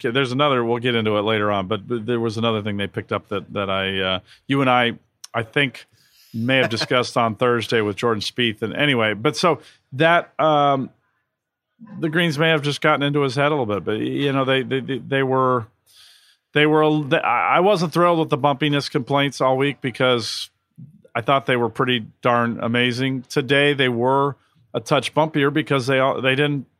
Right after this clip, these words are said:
go after 'em in the mowing. I think they did a single, they just did a normal double cut, um, instead of a double cut, a roll,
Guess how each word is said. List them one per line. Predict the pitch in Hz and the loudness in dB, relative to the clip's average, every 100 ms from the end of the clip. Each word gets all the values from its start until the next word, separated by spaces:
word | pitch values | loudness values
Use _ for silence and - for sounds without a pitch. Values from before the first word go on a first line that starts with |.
| _ | _
go | 151 147 | 0 4
after | 151 170 - 123 | 2 2 0 0
'em | 117 | 0
in | 120 | -2
the | |
mowing. | 123 143 175 104 104 | 0 0 0 -2 -2
I | 110 | -2
think | 107 127 | -2 -6
they | 131 120 | -4 -2
did | 120 | -2
a | 113 | -4
single, | - 131 127 127 123 - _ _ _ _ _ _ 135 | -6 -4 -2 -2 -2 -10 _ _ _ _ _ _ -2
they | |
just | 135 151 | 0 2
did | 165 143 | 2 2
a | |
normal | 135 143 143 139 | 4 2 2 2
double | 131 123 113 | 2 2 0
cut, | - 95 78 - | 0 -2 -2 -2
um, | 117 110 107 98 | 0 0 0 -4
instead | 107 - 127 117 | -6 -4 -2 0
of | |
a | 107 | 0
double | 123 120 113 | 0 0 0
cut, | 135 123 117 | 0 2 2
a | |
roll, | 101 120 123 120 117 | 2 2 4 2 0